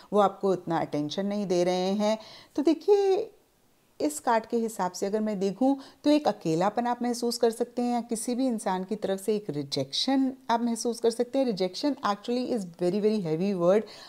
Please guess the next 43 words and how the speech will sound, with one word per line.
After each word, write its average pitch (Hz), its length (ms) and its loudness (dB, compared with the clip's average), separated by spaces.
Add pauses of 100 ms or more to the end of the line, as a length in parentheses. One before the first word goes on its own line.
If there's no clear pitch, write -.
(120)
आपको 233 260 4
ऐसा 320 220 2
लग 294 140 0
सकता 247 300 -4
है 254 140 0
कि 254 140 -4
आपका 190 380 -2
कोई 269 200 0
खास 180 440 -6
लव्ड 147 260 -2
वन 160 240 4 (300)
या 220 200 4
फिर 285 440 2
overall 233 400 6
जो 220 160 2
क्लोज 185 380 0
वंस 170 220 -2
हैं, 170 200 -4
आपको 190 340 0
इतना 247 420 -4
इंक्लूड 233 480 2
नहीं 165 180 2
कर 147 160 -4
रहे 151 140 -2
हैं 165 160 0
अपनी 165 280 -4
चीज़ों 160 420 -2
में, 160 220 2 (340)
अपनी 202 360 2
लाइफ 160 520 0
में, 175 200 2 (280)
और 233 80 6
इसीलिए 269 840 4
आप, 170 340 -2 (760)
again, 247 280 2
एक 226 160 -2
अकेलापन 175 520 0
या 226 100 0
तो 233 120 0
महसूस 226 360 -2
कर 226 140 -2
सकते 240 300 -2
हैं 262 240 0